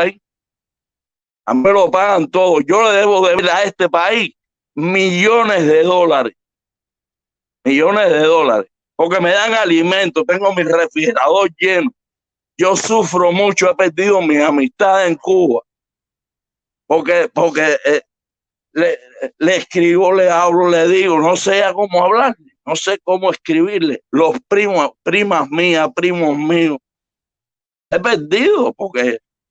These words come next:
no, no acaban de entender que nosotros, que nos llaman terroristas, igual que a los que le llaman allá en Cuba terroristas, por decir, no sé, por salir con un cartelito,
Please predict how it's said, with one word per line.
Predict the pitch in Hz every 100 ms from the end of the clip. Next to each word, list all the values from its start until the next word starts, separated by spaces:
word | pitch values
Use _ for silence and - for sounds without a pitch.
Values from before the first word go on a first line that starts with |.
| _ _
no, | 98 -
no | 151 139 143 _ _ _
acaban | 185 226 226 185
de | 170
entender | 151 139 151 143 135 156 226 180 120 _ _ _ _ _ _ _ -
que | 156 160
nosotros, | 165 160 - 202 202 165 139 123
que | 147 151
nos | 139 143
llaman | 147 190 214 208 175 131
terroristas, | 180 165 160 143 156 160 208 196 - 143 135
igual | 135 131 143 143 147 -
que | 143
a |
los | 143 147 -
que | 143
le | 139 147
llaman | 190 202 175
allá | 165 156
en | 170 151
Cuba | 175 180 156
terroristas, | 151 147 143 170 220 190 - - _ _ _ _ _ _ _ -
por | 147 147
decir, | 139 - 165 180 180 160 135
no | 143 165
sé, | - 277
por | - -
salir | 143 175 202
con | - 180
un | 185 190
cartelito, | 214 165 - 175 220 240 208 208 170